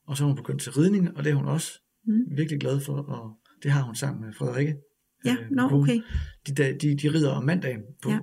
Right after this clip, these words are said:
Speaker 1: på hver sit hold og sådan noget, og går meget op i det. Så det har de sammen.
Speaker 2: Mm.
Speaker 1: Øh, og ellers så, altså, jeg synes, jeg har meget, stadigvæk, fordi hun ikke er ældre, har jeg stadigvæk sådan ret s-, s-, meget med hende at gøre.
Speaker 2: Mm.
Speaker 1: Og sådan meget det små også, du ved. Vi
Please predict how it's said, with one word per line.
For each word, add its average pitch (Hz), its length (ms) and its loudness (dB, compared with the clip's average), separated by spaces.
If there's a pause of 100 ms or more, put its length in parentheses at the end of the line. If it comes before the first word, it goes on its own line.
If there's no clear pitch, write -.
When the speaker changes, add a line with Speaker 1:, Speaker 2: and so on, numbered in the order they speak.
Speaker 1:
på 131 60 -10
hver 131 140 -2
sit 139 160 -6
hold 120 200 -6
og - 80 -12
sådan - 120 -10
noget, 107 160 -10 (540)
og 120 140 -8
går 117 80 -6
meget 120 220 -4
op 120 60 -10
i 123 40 -10
det. - 140 -8 (140)
Så 139 60 2
det 185 120 4
har 185 120 2
de 165 140 4
sammen. 120 300 0 (120)
Speaker 2:
Mm. 214 220 4 (100)
Speaker 1:
Øh, 110 180 -6 (1080)
og 147 100 4
ellers 147 160 6
så, 165 180 0 (200)
altså, 143 180 2
jeg 135 180 4
synes, 139 160 2
jeg 131 80 4
har 123 140 0
meget, 160 520 4 (440)
stadigvæk, 175 400 2
fordi 160 180 -2
hun 165 140 4
ikke 165 140 4
er 160 80 4
ældre, 156 240 0
har 135 140 2
jeg 131 100 2
stadigvæk 147 320 2
sådan 135 400 0 (460)
ret 143 100 0
s-, - 500 -8
s-, - 280 -8 (520)
meget 135 220 2
med 143 80 6
hende 139 180 4
at 139 60 0
gøre. 117 200 -6 (120)
Speaker 2:
Mm. 214 320 2 (540)
Speaker 1:
Og - 100 -12 (180)
sådan 123 220 -4 (200)
meget 131 180 0
det - 80 -4
små 143 240 2
også, 107 340 -8
du - 80 -10
ved. 131 260 -8
Vi 131 80 -6